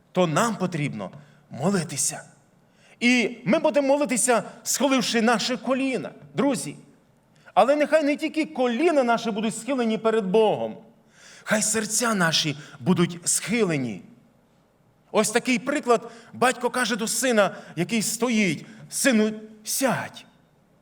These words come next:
"Я не сяду". "Сину, я прошу тебе, сядь". Ну, син присів. Ну, сів, скажем так.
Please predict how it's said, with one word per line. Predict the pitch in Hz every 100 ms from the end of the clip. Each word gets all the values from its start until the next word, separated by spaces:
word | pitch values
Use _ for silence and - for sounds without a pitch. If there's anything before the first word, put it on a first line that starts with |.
| _
"Я | 113 101 156
не | 226
сяду". | 220 233 190 156 151 147 - _ _ _ _ _ _ _ _ _ _ _ _ _ _ -
"Сину, | - 247 233 160 - - -
я | 123 147
прошу | 151 254 - 233
тебе, | 190 143 123 104 -
сядь". | - - 240 226 131 - - - _ _ _ _ _ _ _ _ _ _ -
Ну, | 196 247 -
син | - 247 233
присів. | - 226 - 226 156 107 - - _ _ _ _ _
Ну, | 202 226
сів, | - - 247 151
скажем | - 151 147
так. | 143 117 -